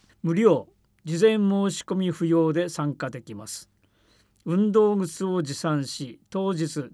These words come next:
直接お越しください。日時、二回あります。一、二月十九日月曜日午後七時三十分から。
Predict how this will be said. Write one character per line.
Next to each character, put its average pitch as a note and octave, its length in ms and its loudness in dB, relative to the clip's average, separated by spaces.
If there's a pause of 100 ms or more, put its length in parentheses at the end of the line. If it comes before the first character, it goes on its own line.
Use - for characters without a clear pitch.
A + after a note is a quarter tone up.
直 D#3 160 -8
接 G3+ 300 -2
お F3 60 4
越 D#3 180 -4
し - 120 -10
く C3+ 100 -16
だ A#2+ 140 -12
さ G#2 200 -16
い。 G2+ 80 -20 (1300)
日 G3 320 0
時、 A#2+ 260 -14 (140)
二 D#3 160 -4
回 F3 340 2
あ D#3 80 4
り C#3+ 120 -2
ま B2+ 140 -6
す。 - 400 -16 (340)
一、 F3 360 -10 (460)
二 E3 120 -2
月 G#3+ 320 -2
十 F3 280 0
九 D#3+ 120 -4
日 C#3 280 -4
月 - 360 -8
曜 E3 280 2
日 A2+ 220 -20 (140)
午 F#3 120 -2
後 F3+ 200 -2
七 - 260 -6
時 D3+ 160 -4
三 D#3 320 -2
十 D3 160 -4
分 A2+ 340 -16
か A2 160 -18
ら。 G2+ 160 -20